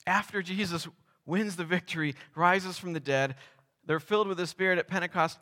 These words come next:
they suddenly become people of courage. They become brave, and they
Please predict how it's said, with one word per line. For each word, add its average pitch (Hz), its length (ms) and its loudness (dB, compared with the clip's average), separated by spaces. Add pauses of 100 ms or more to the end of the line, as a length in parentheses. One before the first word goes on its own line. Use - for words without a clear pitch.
they 190 120 0
suddenly 226 340 2
become 180 340 -4
people 190 300 -8
of 160 120 -8
courage. 202 480 -14 (500)
They 165 60 -10
become 208 220 -2
brave, 180 400 4 (460)
and 185 240 4 (180)
they 185 280 2